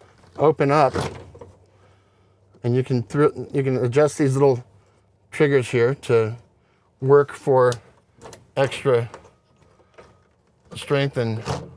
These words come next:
flexing to go out. So you've got 'em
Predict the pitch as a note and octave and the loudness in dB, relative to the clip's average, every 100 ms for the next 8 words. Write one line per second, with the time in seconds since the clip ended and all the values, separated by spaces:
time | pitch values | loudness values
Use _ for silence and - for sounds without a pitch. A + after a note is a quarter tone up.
0 | _ _ _ _ C3 C3 - C3+ B2+ - | _ _ _ _ -4 -4 -4 -4 -4 -8
1 | - - A2+ G#2+ - - - - - _ | -12 -4 -4 -4 -14 -20 -20 -20 -20 _
2 | - - - _ - _ _ _ _ _ | -20 -20 -20 _ -20 _ _ _ _ _
3 | C#3+ A#2+ B2 D#3 - C3 - _ _ _ | -6 -2 -2 -4 -8 -20 -20 _ _ _
4 | _ _ _ - C3+ B2+ C#3 C#3+ | _ _ _ -2 0 0 0 0